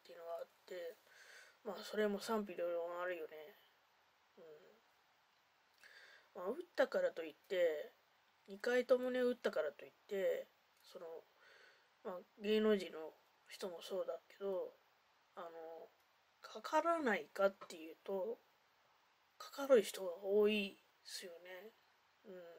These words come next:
ちゃんと対策、まあ、事務所の方でも対策をして、で、本人もしつこいほどは、まあ、やったりとかしてるんだけど、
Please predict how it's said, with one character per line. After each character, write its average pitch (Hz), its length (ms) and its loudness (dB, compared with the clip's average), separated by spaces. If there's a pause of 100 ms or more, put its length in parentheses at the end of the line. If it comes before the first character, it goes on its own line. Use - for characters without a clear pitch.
(540)
ち - 80 -8
ゃ - 20 -6
ん 254 80 -8
と 262 240 4
対 254 260 6
策、 240 580 -2 (120)
ま 226 140 0
あ、 - 20 -2
事 220 100 -2
務 254 140 6
所 254 120 2
の 226 80 4
方 247 220 4
で 226 100 6
も 262 240 2 (160)
対 - 200 -10
策 - 280 -10
を 131 60 -8
し - 100 -14
て、 - 200 -12 (440)
で、 254 120 -6
本 277 260 0
人 233 200 0
も 233 280 0 (460)
し - 60 -16
つ - 140 -10
こ - 200 8
い 196 120 8
ほ 233 200 4
ど 269 160 12
は、 175 200 6
ま 185 60 -10
あ、 160 60 -4
や 156 140 -4
っ - 120 -10
た 220 100 2
り 202 100 4
と - 100 -8
か - 160 -14
し - 80 -8
て 247 160 -4
る 269 180 -2
ん 220 100 0
だ 175 120 -4
け - 100 -10
ど、 175 420 -2